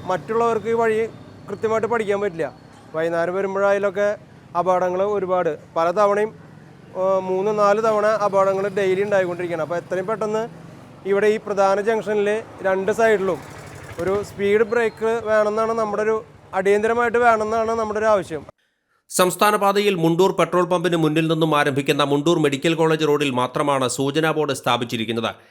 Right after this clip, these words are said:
Speaker 2: എന്നാൽ ഈ ജംഗ്ഷനിലേക്കുള്ള മറ്റ് മൂന്ന് വഴികളിലും ഇത്തരത്തിലുള്ള ദിശാ ബോർഡുകൾ സ്ഥാപിച്ചിട്ടില്ലെന്നും സമീപവാസികൾ പറയുന്നു. രാത്രികാലങ്ങളിൽ വേഗത്തിലെത്തുന്ന വാഹനങ്ങൾ ജംഗ്ഷനുള്ളതറിയാതെ അപകടത്തിൽപ്പെടുന്ന സാഹചര്യം ഒഴിവാക്കുന്നതിന് ഫലപ്രദമായ നടപടികൾ സ്വീകരിക്കണമെന്നും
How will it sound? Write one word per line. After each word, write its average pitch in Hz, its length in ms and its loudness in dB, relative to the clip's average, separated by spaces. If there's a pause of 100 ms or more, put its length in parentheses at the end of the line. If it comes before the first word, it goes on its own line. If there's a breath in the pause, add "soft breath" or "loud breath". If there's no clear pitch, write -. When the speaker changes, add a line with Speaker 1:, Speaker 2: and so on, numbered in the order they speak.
(180 soft breath)
Speaker 2:
എന്നാൽ 139 260 2 (140)
ഈ 160 160 2
ജംഗ്ഷനിലേക്കുള്ള 180 800 0
മറ്റ് 147 360 0
മൂന്ന് 160 300 0
വഴികളിലും 160 520 2 (240 loud breath)
ഇത്തരത്തിലുള്ള 175 540 0
ദിശാ 147 320 0
ബോർഡുകൾ 165 380 0
സ്ഥാപിച്ചിട്ടില്ലെന്നും 143 800 -2
സമീപവാസികൾ 135 800 0
പറയുന്നു. 107 420 -2 (360)
രാത്രികാലങ്ങളിൽ 202 800 2
വേഗത്തിലെത്തുന്ന 180 640 0
വാഹനങ്ങൾ 170 540 2
ജംഗ്ഷനുള്ളതറിയാതെ 156 1000 0 (120)
അപകടത്തിൽപ്പെടുന്ന 156 720 -2
സാഹചര്യം 147 540 0
ഒഴിവാക്കുന്നതിന് 143 720 0 (100)
ഫലപ്രദമായ 165 640 2
നടപടികൾ 147 440 -4
സ്വീകരിക്കണമെന്നും 139 760 -4